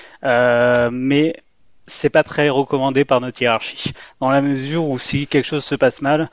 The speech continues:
on n'a pas envie que ça se retourne contre nous et que les gens viennent ensuite en te disant, « Bah tiens, Disney m'a conseillé de faire ça,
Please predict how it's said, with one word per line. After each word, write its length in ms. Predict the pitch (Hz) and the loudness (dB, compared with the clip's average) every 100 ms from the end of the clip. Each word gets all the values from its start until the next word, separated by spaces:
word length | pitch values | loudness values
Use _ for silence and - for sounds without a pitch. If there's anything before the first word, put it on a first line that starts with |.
| - - | -12 -12
on 80 | 135 | -4
n'a 120 | 127 | -2
pas 100 | 123 | 0
envie 260 | 143 139 143 | -2 0 -2
que 60 | - | -2
ça 100 | 131 | -2
se 120 | - | -2
retourne 340 | 127 - 139 | -2 -2 -4
contre 300 | - 135 - | -4 -6 -4
nous 200 | 131 147 156 | -2 0 0
et 80 | |
que 120 | 123 131 | 0 0
les 160 | 127 | -2
gens 220 | 117 143 | -2 -4
viennent 260 | 131 127 131 | -2 -2 -2
ensuite 380 | 123 113 143 131 | -4 -8 -8 -6
en 100 | 120 | -6
te 80 | 123 | -6
disant, « 320 | 117 131 147 | -6 -2 0
Bah 120 | 123 | 0
tiens, 300 | - 151 156 | 0 -2 -4
Disney 400 | 147 123 - 156 143 | -6 -8 -4 -2 0
m'a 120 | 123 | -2
conseillé 340 | - - 143 | -4 -4 -2
de 60 | - | 0
faire 160 | 127 | -2
ça, 300 | - 151 151 | 0 0 0